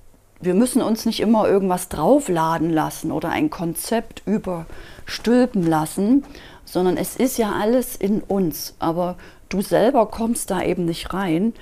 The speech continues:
Und da braucht es diese Techniken, dass du das, was in dir sowieso ist, fühlen kannst oder sehen kannst oder einfach weißt, dieses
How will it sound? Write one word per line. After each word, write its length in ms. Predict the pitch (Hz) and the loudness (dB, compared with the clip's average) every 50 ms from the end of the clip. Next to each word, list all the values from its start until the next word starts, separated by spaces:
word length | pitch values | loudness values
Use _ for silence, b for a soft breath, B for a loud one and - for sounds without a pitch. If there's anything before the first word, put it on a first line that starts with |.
| B B B B B | B B B B B
Und 60 | B | B
da 80 | - 175 | -6 -6
braucht 440 | 165 - - - 185 160 202 - - | -6 -6 -2 0 2 2 2 2 0
es 260 | 247 233 - - - - - | -2 -2 -4 -8 -10 -6 -6
diese 240 | 196 185 - 180 | -4 -2 -2 -4
Techniken, 800 | 170 - - 269 320 - - - 165 151 - 180 196 247 277 254 B B B B B B B B - | -4 -4 -2 -4 -2 -2 -2 -2 -2 -2 -2 0 2 2 2 0 B B B B B B B B -8
dass 240 | - 170 - - - | -8 -8 -8 -8 -4
du 220 | - 202 233 277 | 0 2 2 2
das, 320 | 269 - 196 220 - - | 4 2 0 0 0 0
was 180 | 196 185 - - | -2 -2 -2 0
in 220 | - 233 285 339 | 2 4 6 6
dir 120 | 311 233 233 | 6 4 2
sowieso 640 | - 233 208 175 190 185 - - 196 254 311 359 | 0 0 0 0 0 -2 0 2 2 4 4 2
ist, 460 | - - 131 196 254 - - - - - b b b b b b b b b - - - - - | 2 2 0 0 0 -2 -6 -16 -18 -20 b b b b b b b b b -20 -20 -20 -20 -18
fühlen 540 | - - - - 233 254 277 294 294 269 254 | -14 -8 0 4 8 8 10 10 10 8 8
kannst 580 | - 190 170 156 143 151 156 - - - - - | 6 2 -2 -2 0 -2 -2 -4 -6 -10 -10 -6
oder 160 | - 165 165 | -4 -4 -4
sehen 460 | - - 180 202 220 233 233 240 196 | -2 0 2 4 4 6 6 4 4
kannst 420 | - 220 185 160 151 160 - - | 2 0 0 0 0 0 -2 -4
oder 120 | - 156 156 | -4 -2 0
einfach 400 | 143 165 165 - - 156 - - 156 | 0 0 0 -2 -6 -10 -8 -6 -4
weißt, 560 | 156 165 185 214 175 156 190 220 - - - | 0 0 2 2 2 2 0 -2 -4 -8 -12
dieses 380 | 175 - - 165 - - - | -10 -8 -8 -6 -6 -8 -10